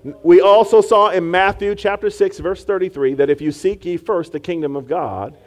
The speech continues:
and his righteousness, and what happens? All things get added to you. But that means you need to seek the kingdom first.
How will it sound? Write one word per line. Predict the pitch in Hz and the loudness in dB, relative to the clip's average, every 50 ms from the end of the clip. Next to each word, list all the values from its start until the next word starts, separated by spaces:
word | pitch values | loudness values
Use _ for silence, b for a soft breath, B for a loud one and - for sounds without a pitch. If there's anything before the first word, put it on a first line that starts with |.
| b b b b - | b b b b -6
and | 151 151 | -6 -2
his | 151 170 170 131 120 | 0 -2 -2 -2 -4
righteousness, | 151 170 - - 135 143 127 - 131 139 139 143 - | -4 -2 -2 -2 -4 -4 -8 -6 -6 -8 -8 -8 -10
and | 143 139 | -12 -10
what | 143 151 147 | -8 -8 -6
happens? | 160 190 208 - - 95 80 92 92 _ _ _ _ _ _ _ _ _ _ _ _ _ _ _ - - _ _ _ _ _ | -6 -6 -6 -8 -12 -16 -18 -20 _ _ _ _ _ _ _ _ _ _ _ _ _ _ _ _ -20 -20 _ _ _ _ _
All | 165 165 165 170 | -2 -2 -2 0
things | 165 180 170 170 139 | 0 0 -2 -2 0
get | 151 170 165 | 0 0 0
added | 170 196 240 262 185 - | 2 0 0 0 -2 -4
to | - 139 | -4 -8
you. | 120 113 113 | -6 -6 -2
But | 107 135 131 127 | -2 -2 0 0
that | 160 196 226 | 0 0 0
means | 190 165 160 151 117 | -2 -2 -4 -4 -4
you | 156 208 | -6 -4
need | 190 160 160 139 | -4 -4 -4 -4
to | 143 139 | -6 -8
seek | - - 170 165 165 | -2 0 0 0 0
the | - 180 175 | -2 -6 -6
kingdom | - 202 233 226 165 123 123 127 | -4 -8 -8 -6 -6 -8 -8 -8
first. | - - - 139 107 95 - _ _ _ | -10 -10 -10 -10 -12 -12 -16 _ _ _